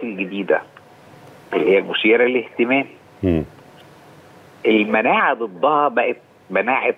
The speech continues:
Speaker 1: قطيع أو مناعة مجتمع، لأنه كل ما بتظهر سلالة جديدة مثيرة للاهتمام، برضو لآخر مرة بقى، دي ما هي السلالة خطيرة،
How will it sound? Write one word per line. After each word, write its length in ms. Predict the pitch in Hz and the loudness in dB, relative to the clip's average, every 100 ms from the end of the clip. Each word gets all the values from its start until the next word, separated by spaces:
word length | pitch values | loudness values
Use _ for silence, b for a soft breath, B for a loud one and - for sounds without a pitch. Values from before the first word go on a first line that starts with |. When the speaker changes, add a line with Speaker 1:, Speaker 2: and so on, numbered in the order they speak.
| - | -4
Speaker 1:
قطيع 500 | 92 - 127 107 - | -4 -2 0 0 0
أو 120 | 90 | -2
مناعة 240 | 90 113 110 - | 0 0 -2 -6
مجتمع، 380 | - 110 107 - - _ _ _ - - - - - - - - - B B B B 92 | -4 -2 -2 -6 -10 _ _ _ -20 -20 -20 -20 -20 -20 -20 -20 -14 B B B B 2
لأنه 400 | 101 110 110 92 | 4 4 0 -4
كل 320 | - 185 196 | 2 2 4
ما 100 | 143 | 0
بتظهر 520 | - 160 160 113 98 - | 2 2 2 2 0 0
سلالة 360 | 101 98 120 123 | 0 2 2 2
جديدة 400 | 87 78 98 90 | -2 -4 0 0
مثيرة 500 | 90 104 127 131 120 | 2 2 4 4 4
للاهتمام، 680 | 101 92 90 - 92 101 101 - | 2 -2 -4 -6 -6 -4 -8 -4
برضو 280 | 104 101 98 | -2 -2 -6
لآخر 440 | 87 71 101 - 80 | -2 0 0 0 -2
مرة 340 | 80 82 71 | 0 0 -2
بقى، 260 | 82 - - - - - - - - - - - - | -4 -8 -12 -20 -20 -20 -20 -20 -20 -20 -20 -12 0
دي 140 | 135 | 0
ما 100 | 139 | 2
هي 40 | 131 | 0
السلالة 420 | - 120 131 135 | 2 4 4 4
خطيرة، 500 | - - 92 85 | 0 -6 -4 -4